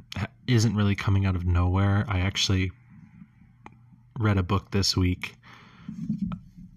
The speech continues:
titled, uh, A Matter of Death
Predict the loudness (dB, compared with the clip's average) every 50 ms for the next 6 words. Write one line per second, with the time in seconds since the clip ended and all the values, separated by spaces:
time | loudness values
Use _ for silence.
0 | -20 -20 -20 -12 -8 -2 -2 -2 0 0 0 0 0 0 -2 -4 -6 -12 -16 -16
1 | -10 -4 -2 -2 0 0 -2 -2 -4 -4 -2 0 0 0 0 0 -2 -2 -2 -2
2 | -2 -4 -4 -2 -2 -2 -2 -2 -4